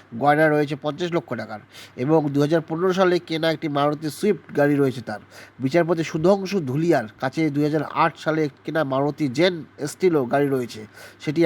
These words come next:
এখন আর ব্যবহার করেন না। দেরাদুনে পরে রয়েছে গাড়িটি। বিচারপতি হওয়ার আগে স্থাবর সম্পত্তি ছিল, কিছু যোগ হয়নি বলে জানিয়েছেন তিনি। বিচারপতি সঞ্জয় কুমারের শেয়ার বাজারে মোটা বিনিয়োগ রয়েছে। ভারত পেট্রোলিয়াম, ভারতী এয়ারটেল এর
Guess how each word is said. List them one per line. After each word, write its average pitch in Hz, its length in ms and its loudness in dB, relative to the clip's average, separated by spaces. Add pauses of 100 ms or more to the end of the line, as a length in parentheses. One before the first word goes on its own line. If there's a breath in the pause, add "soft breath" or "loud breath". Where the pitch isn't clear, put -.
এখন 147 200 0
আর 151 120 -2
ব্যবহার 139 240 2
করেন 165 240 0 (100)
না। 165 60 2 (800 loud breath)
দেরাদুনে 175 460 2 (120)
পরে 156 240 2
রয়েছে 160 200 0 (100)
গাড়িটি। 139 300 0 (140)
বিচারপতি 151 460 0
হওয়ার 147 260 6
আগে 143 140 -2 (120)
স্থাবর 160 380 -6
সম্পত্তি 156 380 -8
ছিল, 117 120 -8 (540 loud breath)
কিছু 135 220 2 (200)
যোগ 156 140 4 (160)
হয়নি 151 300 0
বলে 147 200 2
জানিয়েছেন 131 400 -4
তিনি। 117 120 -6 (120)
বিচারপতি 170 400 -2 (100)
সঞ্জয় 151 340 2
কুমারের 175 420 0
শেয়ার 156 240 0
বাজারে 160 220 0 (240)
মোটা 139 300 0
বিনিয়োগ 151 340 2
রয়েছে। 113 280 -4 (440 loud breath)
ভারত 147 400 2
পেট্রোলিয়াম, 165 480 0 (100)
ভারতী 139 320 -2
এয়ারটেল 156 460 0 (1400 loud breath)
এর 143 140 2